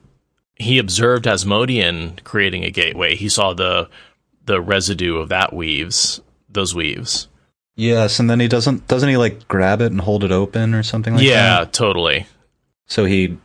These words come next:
Speaker 2: he learns it, basically.
Speaker 1: Perhaps. He sees the result. He doesn't necessarily see it being woven.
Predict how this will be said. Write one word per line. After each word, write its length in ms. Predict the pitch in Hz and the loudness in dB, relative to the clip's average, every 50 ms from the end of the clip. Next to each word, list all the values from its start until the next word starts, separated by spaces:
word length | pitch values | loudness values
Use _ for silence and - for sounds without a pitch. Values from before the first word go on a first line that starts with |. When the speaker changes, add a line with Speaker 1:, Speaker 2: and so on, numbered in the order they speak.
| _ _ _ _ _ _ _ _ _ _ _ _ _ _ | _ _ _ _ _ _ _ _ _ _ _ _ _ _
Speaker 2:
he 140 | - 113 101 | -2 0 2
learns 400 | 92 95 95 95 92 90 85 80 | 2 2 2 2 2 0 -2 -4
it, 220 | 65 - - - _ _ | -8 -8 -10 -12 _ _
basically. 540 | - 80 76 - - - - - - - 95 - _ _ _ _ _ _ _ _ _ _ _ _ - | -10 -8 -8 -8 -12 -12 -12 -12 -12 -12 -14 -18 _ _ _ _ _ _ _ _ _ _ _ _ -4
Speaker 1:
Perhaps. 760 | 127 113 113 104 87 82 - - - - - - - - - - - - - _ | -2 0 2 2 2 2 0 -2 -4 -4 -2 -2 -4 -6 -10 -16 -20 -20 -20 _
He 140 | - 110 123 | -8 -2 0
sees 280 | - - 208 214 185 | 0 2 2 0 0
the 100 | 156 156 | 2 2
result. 480 | 131 123 104 98 117 117 98 85 71 - | 2 2 2 2 2 2 2 2 0 -2
He 80 | 120 110 | -2 -2
doesn't 200 | 110 104 104 - | -2 -2 -2 -2
necessarily 440 | 98 - - - 101 95 92 90 | -2 -2 0 0 0 0 0 0
see 180 | 87 - - 101 | 0 -2 -2 -2
it 140 | 90 - - | -4 -4 -6
being 260 | 90 87 82 82 82 | -6 -6 -6 -6 -4
woven. 480 | 85 82 78 85 85 - - 65 104 | -4 -4 -4 -6 -8 -10 -10 -12 -14